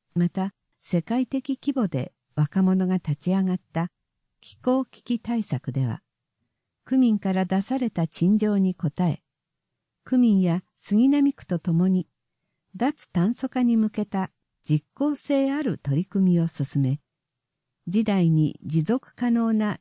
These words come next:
地球環境を引き継げるよう尽力していきたいと思います。コロナに負けず、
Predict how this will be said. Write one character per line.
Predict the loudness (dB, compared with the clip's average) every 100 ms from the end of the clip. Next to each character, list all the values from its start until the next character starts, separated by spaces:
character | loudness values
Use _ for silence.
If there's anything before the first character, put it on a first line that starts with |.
| _
地 | -14
球 | -4 -2
環 | -2 -2 -4
境 | -2 -2 0 0
を |
引 | -4 -4
き | -8
継 | -4 -2
げ | -2
る | 0 0
よ | 0 -2 -4
う | _ _ _ -8
尽 | -2 2 2
力 | 0 -4
し | -8
て | -2
い | -2
き | -2
た | -4 -2
い | -2
と | -2 -4
思 | -2 -4
い |
ま | -4 -6
す。 | -8 -20 _ _ _ _ _ _ _ _ _ _ _ _ _ _
コ | -4
ロ | 0 2
ナ | 2
に | 2 2
負 | 0 -2
け | -2
ず、 | -4 -8